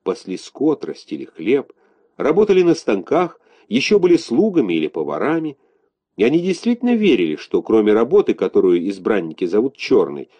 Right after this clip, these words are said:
у них никаких других дел нет. Так уж постарался колдун Гван Ло.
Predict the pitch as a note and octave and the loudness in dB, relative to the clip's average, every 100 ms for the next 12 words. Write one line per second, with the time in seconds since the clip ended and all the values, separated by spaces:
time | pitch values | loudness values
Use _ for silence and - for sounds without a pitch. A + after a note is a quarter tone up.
0 | _ _ - D3+ A#3 G#3 D#3+ D#3+ D3+ D3 | _ _ -2 2 2 -2 -6 -2 -2 -2
1 | G3 D3 B2 A#2+ A#2+ G2 G#2 E2 C#2 A#1 | -6 -2 -4 -2 -4 2 0 0 -8 -12
2 | _ _ _ _ _ _ - E3+ F#3+ - | _ _ _ _ _ _ -4 -4 -4 -10
3 | F3 - - A#2 C#3 - - G#2 E2+ D2+ | -10 -4 0 0 0 -4 -4 -2 -2 -2
4 | A2+ A#2 D#2+ E2+ E2+ F2+ F2 C#2 C#2 | -2 -2 -8 -10 -8 -8 -8 -8 -8